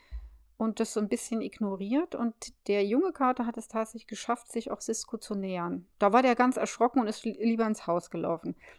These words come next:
Aber den hat er nicht mehr vertrieben. Das war also dann okay. Bei, woran das lag,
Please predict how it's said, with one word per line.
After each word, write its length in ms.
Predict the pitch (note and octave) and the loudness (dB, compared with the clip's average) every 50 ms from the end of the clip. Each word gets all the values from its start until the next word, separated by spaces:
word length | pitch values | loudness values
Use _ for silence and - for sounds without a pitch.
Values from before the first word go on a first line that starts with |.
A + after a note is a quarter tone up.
| _ _ | _ _
Aber 160 | - B3+ C4+ C#4 | 10 12 12 12
den 200 | D#4 D4+ D4 D4+ | 12 12 12 10
hat 120 | D4+ D4+ | 10 8
er 60 | C#4 | 6
nicht 240 | B3+ G#3+ F#3+ - - | 4 4 2 0 -4
mehr 80 | F3 F3 | -6 -6
vertrieben. 600 | - - F3+ - - - F3+ F3 E3+ F#3 F3 - - _ _ _ _ _ _ _ _ _ _ _ _ _ _ _ _ _ | -6 -10 -12 -12 -10 -10 -8 -6 -6 -6 -6 -8 -12 _ _ _ _ _ _ _ _ _ _ _ _ _ _ _ _ _
Das 220 | - D4 D4+ - | 4 4 6 6
war 120 | F4 E4+ - | 6 6 6
also 160 | - C#4 C#4 | 6 6 6
dann 200 | C4+ C#4 C#4 - | 6 6 6 6
okay. 320 | - C#4+ - - - A3 | 2 -2 -2 0 0 2
Bei, 160 | G3 G3 G3 - G3 | 2 2 2 4 8
woran 260 | A#3+ B3 A#3+ B3+ C4 | 8 10 10 10 10
das 200 | C4 B3+ B3 - | 8 6 4 4
lag, 340 | - A#3 C4 D4 E4+ - - | 6 6 6 6 6 2 -2